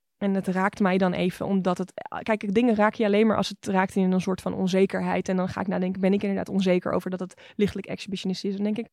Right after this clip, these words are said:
"Nee, eigenlijk vind ik dat niet zo erg, want dat is nou eenmaal gewoon zo, want dat gaat over mij. Ik zet een camera op mijn eigen kop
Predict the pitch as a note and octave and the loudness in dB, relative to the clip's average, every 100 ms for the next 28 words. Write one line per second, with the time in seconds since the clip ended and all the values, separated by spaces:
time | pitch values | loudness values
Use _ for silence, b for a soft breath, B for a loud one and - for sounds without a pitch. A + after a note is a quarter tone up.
0 | _ D#4+ G#3 - G3+ G#3 F#3+ F#3+ G3 - | _ 2 2 0 0 0 2 2 0 0
1 | C4+ G#3+ G3+ A#3 A#3+ B3 A3+ A3 G3+ G#3 | 0 0 -2 -2 -2 0 2 2 2 2
2 | G#3+ G#3 - - B3+ C4 - G3 G3+ G3 | 2 0 -4 -2 0 0 -2 -4 -2 -4
3 | G3 G3+ - G#3+ G#3 G3 F#3+ G3+ - B3 | -4 -6 -6 -2 -2 -2 -2 -2 0 2
4 | A#3+ - F#3+ - - F3+ | 2 0 -4 -6 -4 -4